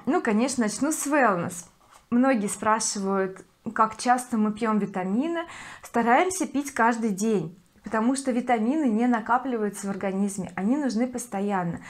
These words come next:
И именно эти витамины, они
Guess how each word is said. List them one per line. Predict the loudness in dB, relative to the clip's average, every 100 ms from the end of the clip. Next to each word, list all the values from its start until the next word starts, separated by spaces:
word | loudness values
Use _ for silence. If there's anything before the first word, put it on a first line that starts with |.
| -16 -16 -6
И | -4
именно | -2 0 2 2 2 0 -2 -8
эти | -2 -2 -2 -6
витамины, | -4 -2 0 0 0 0 -2 -8 -20 -20 -4
они | 0 2 2 2 -4